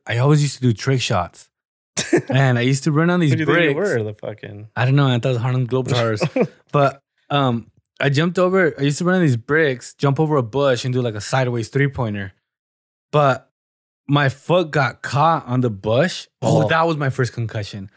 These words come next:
Speaker 1: now that I remember. See, I told you, clicks in my head sometimes. So I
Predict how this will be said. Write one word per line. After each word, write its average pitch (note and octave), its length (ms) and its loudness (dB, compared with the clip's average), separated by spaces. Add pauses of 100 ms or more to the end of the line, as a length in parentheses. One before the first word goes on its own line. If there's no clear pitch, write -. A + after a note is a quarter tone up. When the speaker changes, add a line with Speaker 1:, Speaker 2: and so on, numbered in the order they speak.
(120)
Speaker 1:
now C3 180 4
that A#2+ 100 2
I A#2 40 2
remember. G#2+ 500 -6 (500)
See, - 140 0
I A#2+ 40 0
told E3+ 260 2
you, C3 300 2 (240)
clicks C#3+ 280 0
in B2 60 2
my G#2+ 100 0
head B2 160 -2
sometimes. G2 440 -8
So A2 100 -4
I A2+ 140 -2